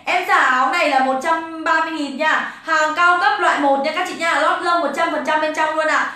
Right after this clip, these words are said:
Đường sau có mu như này. Hai mươi mốt ký vừa chị Nguyễn Thảo ơi, lên số điện thoại và địa chỉ luôn này. Chị Du Minh Nguyễn ơi, có luôn này, chị gộp đơn nha chị Du Minh Nguyễn nha. Chị có đơn rồi rồi đúng không?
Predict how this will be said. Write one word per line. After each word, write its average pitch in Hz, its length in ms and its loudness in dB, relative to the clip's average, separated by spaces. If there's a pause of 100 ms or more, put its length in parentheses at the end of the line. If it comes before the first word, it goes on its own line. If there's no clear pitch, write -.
(140)
Đường 302 260 4
sau 330 200 2
có 277 140 2
mu 330 220 -4
như 339 160 -8
này. - 420 -2
Hai 359 220 2
mươi 370 100 2
mốt 392 140 0
ký 302 200 -4
vừa 330 200 2
chị - 100 -8
Nguyễn 294 180 -8
Thảo 262 220 2
ơi, 294 120 0
lên 339 200 0
số 302 80 -4
điện 311 160 -4
thoại 294 160 0
và 254 60 -4
địa 254 200 -2
chỉ 269 180 -6
luôn 311 160 -2
này. 294 320 -2 (120)
Chị 311 140 -8
Du 381 140 -6
Minh 370 160 -2
Nguyễn 320 220 -2
ơi, 359 220 2
có 294 260 2
luôn 359 140 2
này, 302 260 0
chị - 80 -10
gộp 285 180 0
đơn 330 240 2
nha 349 120 -4
chị 294 100 -6
Du 320 60 -4
Minh 320 160 -6
Nguyễn 302 180 -4
nha. - 360 -4 (100)
Chị 262 120 -10
có 269 180 2
đơn 339 200 2
rồi 285 160 0
rồi 262 100 -4
đúng 262 140 -6
không? 330 360 0